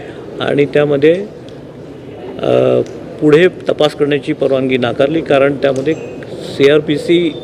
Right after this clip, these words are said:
एकशे अठ्ठ्याण्णवची जी तरतूद आहे त्यानुसार जे अफेक्टेड लोक आहेत त्या अफेक्टेड लोकांनीच यामध्ये तक्रार करणं अपेक्षित होतं. मात्र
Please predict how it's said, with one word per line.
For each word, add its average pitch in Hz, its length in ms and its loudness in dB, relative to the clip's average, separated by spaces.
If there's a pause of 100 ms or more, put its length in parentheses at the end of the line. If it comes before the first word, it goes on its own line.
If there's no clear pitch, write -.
(120)
एकशे 139 300 0
अठ्ठ्याण्णवची 147 640 2
जी 151 160 2
तरतूद 127 320 2
आहे 113 140 -2 (640)
त्यानुसार 151 500 4 (1400)
जे 151 120 4
अफेक्टेड 170 480 4
लोक 165 240 2
आहेत 135 180 4 (300)
त्या 147 200 2
अफेक्टेड 147 400 0
लोकांनीच 147 520 2 (600)
यामध्ये 147 360 2
तक्रार 135 340 4
करणं 131 320 0
अपेक्षित 123 340 -4 (520)
होतं. 147 240 4 (1700)
मात्र 165 540 4